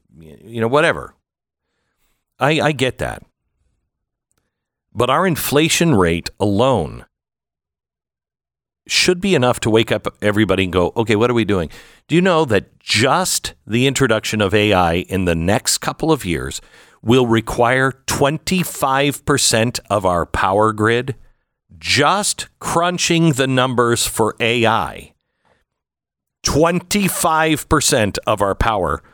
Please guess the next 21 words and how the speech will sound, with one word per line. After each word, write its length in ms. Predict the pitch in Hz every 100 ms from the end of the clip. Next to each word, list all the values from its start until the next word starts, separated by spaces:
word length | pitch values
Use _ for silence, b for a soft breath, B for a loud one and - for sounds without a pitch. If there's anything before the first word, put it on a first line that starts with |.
| b
will 200 | 110 117
be 120 | 113
used 400 | 107 131 113 -
for 140 | -
that. 380 | 98 98 71 - _ _ _ _ _ _ _ _ _ _ _ _ _ - 123 - 147 _ _ _ _ _ -
We 240 | 113 185
are 140 | 214
already, 560 | 180 196 160 190 151 92
I 80 | 104
mean, 240 | 101 101 -
has 180 | - 104
your 140 | 120
electricity 600 | 147 139 - 165 - 165
gone 220 | 156 156 156
up? 240 | 208 - - _ _ _ _ _ _ _ _ _ _ _
Do 80 | 113
you 60 | 135
think 180 | 160 151
your 100 | 147
electricity 600 | 135 - 151 - 127 113
is 180 | -